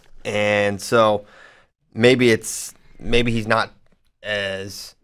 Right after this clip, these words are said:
feared as he, as he would normally be, like the year when he won N C A As. But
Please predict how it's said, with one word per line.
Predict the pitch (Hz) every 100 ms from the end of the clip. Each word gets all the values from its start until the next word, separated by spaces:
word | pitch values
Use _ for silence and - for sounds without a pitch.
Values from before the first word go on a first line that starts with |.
| _
feared | _ 151 143 123 110
as | 107
he, | 113 107 - -
as | 104
he | 101 101
would | 101 95 - _
normally | 107 120 139 165
be, | 226 262 - _ _
like | 107 -
the | 110
year | 117 110
when | 110
he | 110
won | 113
N | 113
C | 107 117
A |
As. | 147
But | 147 139 120